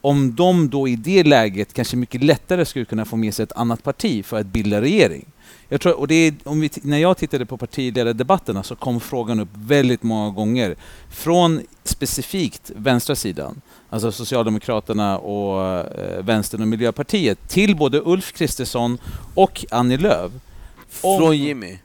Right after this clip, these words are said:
Speaker 1: Nej, det här är från vä-, eh, vänstra sidan då, alltså Socialdemokraterna,
Speaker 2: Ja, jag
Speaker 1: Vänstern
Speaker 2: förstår,
Speaker 1: och,
Speaker 2: ja.
Speaker 1: och Miljöpartiet.
Speaker 2: Mm.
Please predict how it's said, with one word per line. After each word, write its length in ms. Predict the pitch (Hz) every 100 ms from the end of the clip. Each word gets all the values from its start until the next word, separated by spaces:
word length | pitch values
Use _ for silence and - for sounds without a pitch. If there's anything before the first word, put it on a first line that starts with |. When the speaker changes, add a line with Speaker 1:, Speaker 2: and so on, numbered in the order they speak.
| _ _ _ -
Speaker 1:
Nej, 360 | 120 156 233 226 -
det 100 | 120
här 120 | 156
är 80 | 151
från 380 | - 139 123
vä-, 680 | 123 - 139 135 127 127 117
eh, 60 | 101
vänstra 580 | 85 143 139 156 - 156
sidan 340 | - 113 95 92
då, 160 | 92
alltså 260 | 87 110 120
Socialdemokraterna, 1040 | - 127 - 127 120 113 - 131 - 117
Speaker 2:
Ja, 160 | 120 135
jag 60 | 135
Speaker 1:
Vänstern 200 | 131 120
Speaker 2:
förstår, 180 | 113 85
Speaker 1:
och, 300 | 104 117 98
Speaker 2:
ja. 440 | - 113 110 107 107
Speaker 1:
och 60 |
Miljöpartiet. 720 | 110 123 123 127 - 160 95
Speaker 2:
Mm. 160 | - 107